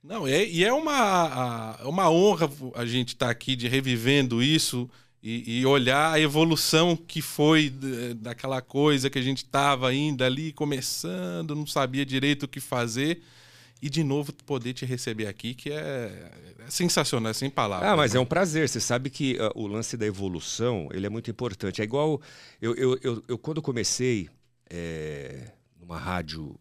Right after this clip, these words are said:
Speaker 2: em Itanhaém, Rádio Anchieta, era, eu gravava em,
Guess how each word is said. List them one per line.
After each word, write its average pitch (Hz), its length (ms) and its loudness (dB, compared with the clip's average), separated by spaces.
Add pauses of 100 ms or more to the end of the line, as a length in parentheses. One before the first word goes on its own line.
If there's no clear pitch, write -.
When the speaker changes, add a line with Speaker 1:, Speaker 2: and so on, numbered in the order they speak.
Speaker 2:
em 82 60 -20
Itanhaém, 87 560 -6 (180)
Rádio 80 240 -10
Anchieta, 95 540 -6 (760)
era, 92 960 -4 (120)
eu 85 200 -10
gravava 95 380 -4
em, 107 60 -6